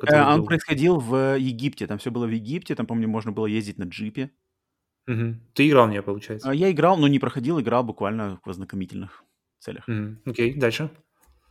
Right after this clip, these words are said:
Speaker 1: Ну, дальше, <laughs> дальше ты, дальше.
Speaker 2: Дальше. <laughs>
Speaker 1: <laughs> Дальше.
Speaker 2: Last Revelation.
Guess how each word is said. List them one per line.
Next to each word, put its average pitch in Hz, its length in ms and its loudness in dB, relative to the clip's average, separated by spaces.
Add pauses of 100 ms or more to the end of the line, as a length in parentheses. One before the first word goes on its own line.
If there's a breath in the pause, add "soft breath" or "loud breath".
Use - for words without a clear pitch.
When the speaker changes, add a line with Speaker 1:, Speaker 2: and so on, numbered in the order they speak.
(200)
Speaker 1:
Ну, 95 160 -8
дальше, 101 300 -4
<laughs> 165 180 8
дальше 139 320 6
ты, 143 120 2
дальше. 147 360 4 (160)
Speaker 2:
Дальше. 143 220 4
<laughs> - 1080 2
Speaker 1:
<laughs> - 0 -
Дальше. 131 640 6 (200)
Speaker 2:
Last 127 180 6 (220)
Revelation. 120 640 4